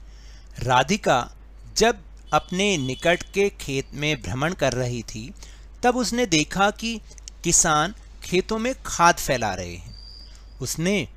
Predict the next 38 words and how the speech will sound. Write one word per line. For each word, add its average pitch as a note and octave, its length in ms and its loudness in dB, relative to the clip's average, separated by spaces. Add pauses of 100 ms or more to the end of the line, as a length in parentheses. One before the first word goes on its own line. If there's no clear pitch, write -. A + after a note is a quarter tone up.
(180)
बगीचे A2+ 580 -2
में D#3+ 240 0
भी E3+ 200 -4
माली A2+ 340 -4
को - 300 -6
ऐसा A2 260 -4
ही B2 160 -4
करते D3+ 360 -2
हुए D#3+ 200 -2
देखा, D3+ 400 -4 (420)
जहां G3+ 420 4
वे E3 300 0 (280)
लॉन D#3 580 2
और F3 300 0
गमलों A#2 440 -2
में D3+ 300 -2
खाद - 360 -4
का F3+ 160 0
उपयोग C#3 520 -2
कर A#2 140 -4
रहे G#2+ 260 -6
थे। - 200 -12 (720)
वह B3 280 6
सोच C#3 460 -4
में B3+ 140 0
पड़ C3+ 200 0
गई G#2+ 380 -6 (420)
कि B3+ 240 -2 (200)
वे A3 200 4
ऐसा A#3+ 440 4 (220)
क्यों B2 160 -2
कर D3+ 200 4
रहे E3+ 300 2
हैं। F3+ 220 -4 (1600)
क्या A3+ 140 4
आप G#2 420 -2
जानते D3+ 400 2
हैं G3+ 220 0